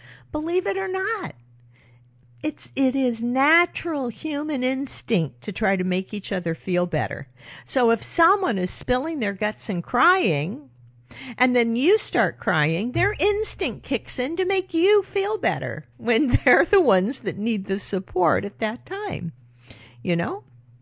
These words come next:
So remember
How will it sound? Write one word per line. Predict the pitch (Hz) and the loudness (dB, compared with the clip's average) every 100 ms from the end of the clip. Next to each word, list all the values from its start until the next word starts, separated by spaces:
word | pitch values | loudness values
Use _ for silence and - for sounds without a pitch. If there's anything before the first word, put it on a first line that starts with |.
| _ _ _ - _ - _ - - - | _ _ _ -20 _ -20 _ -20 -20 -20
So | - 262 190 180 190 - - - - 226 - | -2 4 6 4 0 -10 -20 -18 -14 -12 -6
remember | 269 262 240 240 277 381 330 151 135 139 202 | -4 -2 0 0 0 0 0 2 2 0 -2